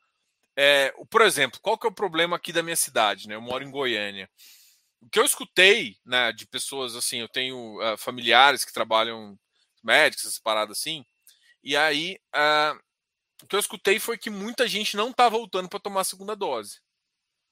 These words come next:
Então, isso pode ser um problema. Mas, no geral, ah, o que a gente tem visto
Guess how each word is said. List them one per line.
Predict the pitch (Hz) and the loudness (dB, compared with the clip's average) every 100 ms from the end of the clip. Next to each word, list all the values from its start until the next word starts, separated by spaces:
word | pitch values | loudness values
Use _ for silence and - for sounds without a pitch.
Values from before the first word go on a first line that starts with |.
| _ _ _ _ _ _ _ _ - | _ _ _ _ _ _ _ _ -20
Então, | 113 143 147 160 | -2 0 0 -4
isso | 151 - | -8 -4
pode | - 170 - | 2 2 2
ser | |
um | 185 | -4
problema. | 202 208 190 147 113 92 _ _ _ _ _ _ _ _ _ _ _ - - _ | -2 0 2 2 0 -10 _ _ _ _ _ _ _ _ _ _ _ -20 -20 _
Mas, | 139 165 151 147 147 156 | 2 8 10 8 4 -4
no | 170 | -6
geral, | 165 190 147 135 139 160 175 156 | 0 6 8 8 6 2 -2 2
ah, | 156 151 147 | 4 6 2
o | 147 | -2
que | 156 | -4
a | |
gente | 143 143 - - | -4 -4 -6 -2
tem | 151 135 | -2 -2
visto | 131 131 - | -8 -10 -10